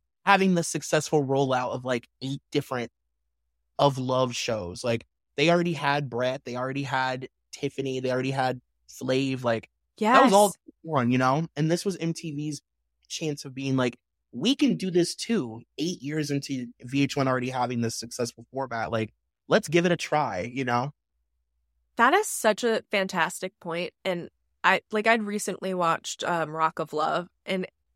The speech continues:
Speaker 2: it is so much better produced, and
Speaker 1: It's
Speaker 2: like, it's just so much better put together and edited. Like, it's a lot more engaging of a watch. Um,
Speaker 1: Yeah.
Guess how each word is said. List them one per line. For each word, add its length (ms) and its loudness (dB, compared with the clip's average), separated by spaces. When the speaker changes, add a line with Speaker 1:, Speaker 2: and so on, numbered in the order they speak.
Speaker 2:
it 260 0
is 220 4
so 460 0
much 280 -4
better 260 -2
produced, 920 -6
and 280 -6
Speaker 1:
It's 220 -10
Speaker 2:
like, 200 2
it's 200 -2
just 320 -2
so 160 2
much 200 -2
better 180 -2
put 200 -10
together 580 2
and 140 -2
edited. 540 0
Like, 160 -4
it's 420 -4
a 160 4
lot 580 6
more 200 -4
engaging 640 -6
of 160 -6
a 100 -2
watch. 540 0
Um, 220 6
Speaker 1:
Yeah. 180 8